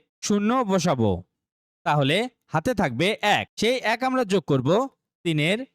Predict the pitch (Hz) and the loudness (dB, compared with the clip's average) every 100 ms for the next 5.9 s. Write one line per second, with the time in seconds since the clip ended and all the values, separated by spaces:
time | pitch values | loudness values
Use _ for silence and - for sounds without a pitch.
0 | _ - 214 220 269 277 277 196 156 135 | _ -2 0 2 2 0 0 -2 -2 2
1 | 180 247 277 _ _ 175 190 202 160 143 | 2 2 -2 _ _ -6 -2 0 0 0
2 | 120 107 85 _ _ _ _ _ 147 156 | 0 -2 -4 _ _ _ _ _ -4 -2
3 | 139 147 135 151 175 - 165 185 233 240 | -2 -2 0 0 -2 -2 -2 0 -2 2
4 | 233 151 180 269 _ _ - 170 214 127 | 2 2 0 -2 _ _ -6 0 2 0
5 | 92 - _ _ _ 180 208 190 127 | -2 -8 _ _ _ -6 0 2 2